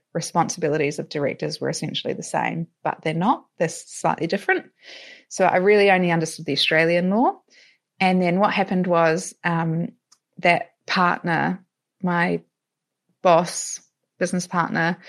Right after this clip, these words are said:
diluted my shares from fifty percent down to zero point zero two percent and said that she didn't owe me any money. And essentially I have no stake in the business anymore. Um,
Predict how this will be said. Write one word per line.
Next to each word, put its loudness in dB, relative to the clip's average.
diluted 6
my 4
shares 2
from -2
fifty -2
percent -2
down 0
to -4
zero 2
point -6
zero 0
two -6
percent -4
and 0
said -2
that -4
she -4
didn't -4
owe 0
me -4
any 2
money. 0
And 0
essentially -2
I 0
have -2
no 2
stake 0
in -2
the -6
business -4
anymore. 0
Um, -2